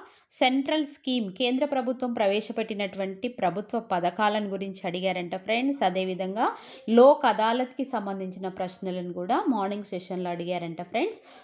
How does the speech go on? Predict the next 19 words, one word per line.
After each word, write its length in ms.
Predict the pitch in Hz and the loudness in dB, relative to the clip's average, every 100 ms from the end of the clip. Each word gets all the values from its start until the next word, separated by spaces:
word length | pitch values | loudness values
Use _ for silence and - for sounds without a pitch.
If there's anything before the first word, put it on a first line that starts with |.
| - | -6
దీనిని 580 | 185 262 294 302 285 277 269 | 4 6 8 6 6 4 0
ఫాలో 360 | 202 180 190 208 | -2 0 2 2
అవుతూ 360 | 190 190 - 302 | 2 -2 -2 0
దీనికి 340 | 254 254 254 240 | 2 2 2 0
సంబంధించిన 520 | 208 214 214 208 214 196 | -2 -4 -4 -6 -8 -4
కొన్ని 200 | 226 254 | 0 0
క్వశ్చన్స్ని 560 | 254 214 - 196 190 202 | 0 -4 -4 -10 -6 -4
ఎలాబొరేట్‌గా 640 | 180 185 185 196 196 190 | 0 -2 -2 -4 -2 -4
చదువుకొని 600 | - 175 180 185 226 370 508 - - - | -4 -6 -6 -4 -2 -2 -4 -14 -14 0
మీరు 260 | 233 262 233 | 4 4 4
మిగిలిన 560 | 214 214 262 269 247 214 196 - 175 | 0 0 2 2 2 2 0 -2 -2
రోజులలో 520 | 208 214 214 214 220 277 - - _ _ _ _ _ _ | 0 0 2 2 2 2 0 -10 _ _ _ _ _ _
జరగబోయే 580 | 208 202 202 196 196 202 | 2 2 2 0 0 0
డీఎస్సీ 480 | 190 190 202 208 226 | -2 -2 -2 -2 -4
ఎగ్జామ్స్కి 680 | 175 170 190 190 190 - 214 | -4 -2 0 0 -4 -12 -6
ప్రిపేర్ 400 | 180 170 196 190 | -6 -2 0 0
అవ్వాలని 640 | 175 180 185 180 185 240 403 | -2 -2 -4 -4 -4 -2 0
మనస్ఫూర్తిగా 1040 | 285 175 185 190 - - 247 262 269 240 208 185 | 0 0 -2 -6 -14 -6 -2 0 0 0 0 -2
కోరుకుంటూ, 600 | 170 165 170 165 170 | -6 -6 -6 -6 -2